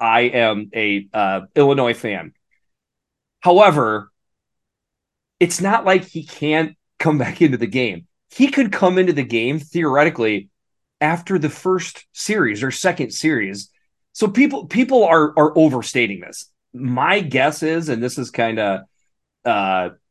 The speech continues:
what Kurt and I talked about a little bit, my guess is there was a, uh, promise, I don't know how to say it,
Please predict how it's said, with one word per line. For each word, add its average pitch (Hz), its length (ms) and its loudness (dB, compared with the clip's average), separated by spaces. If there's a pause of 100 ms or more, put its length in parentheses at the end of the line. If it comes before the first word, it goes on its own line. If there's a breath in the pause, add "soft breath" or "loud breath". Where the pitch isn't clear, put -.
(520)
what 139 220 0
Kurt 165 220 2
and 151 60 0
I 135 120 4
talked 127 300 0
about 123 460 2
a 117 40 -4
little 113 280 -4
bit, 131 300 0 (320)
my 156 260 2
guess 160 380 0
is 123 200 -4
there 127 200 -2
was 139 200 -2
a, 98 480 -6 (380)
uh, 98 300 -2 (1120)
promise, 175 380 2
I 165 120 6
don't 180 100 6
know 165 60 6
how 151 80 6
to 127 60 -2
say 107 200 -4
it, 90 80 -12